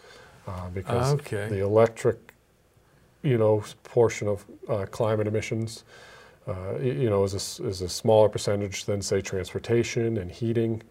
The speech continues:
Speaker 2: Mm-hmm.
Speaker 1: Uh, but we have to create that foundation for folks to have an energy source that's non-emitting. And then we get everyone converted over to that energy.
Speaker 2: So w-, is there, and I realize you might not have the answer to the question, but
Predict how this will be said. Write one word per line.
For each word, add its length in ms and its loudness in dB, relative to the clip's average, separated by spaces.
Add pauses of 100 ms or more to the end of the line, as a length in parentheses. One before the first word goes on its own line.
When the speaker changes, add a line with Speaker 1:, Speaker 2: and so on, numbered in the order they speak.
Speaker 2:
Mm-hmm. 280 -2 (280)
Speaker 1:
Uh, 280 -8
but 280 -2
we 140 -2
have 220 0
to 60 -10
create 320 -4
that 180 0
foundation 640 -4
for 220 -14
folks 480 -4
to 180 -8
have 260 -2
an 80 -4
energy 320 -6
source 380 -8
that's 160 -10
non-emitting. 540 -8 (680)
And 120 -6
then 180 -4
we 80 -8
get 240 -2 (320)
everyone 300 -2
converted 500 -6
over 240 -6
to 180 -16
that 220 -6
energy. 300 -12 (340)
Speaker 2:
So 340 4 (160)
w-, 300 -6
is 180 -2
there, 640 6 (640)
and 260 -4
I 60 0
realize 260 6
you 80 -2
might 120 2
not 80 0
have 120 0
the 120 0
answer 160 0
to 100 -2
the 60 -6
question, 400 0
but 180 -4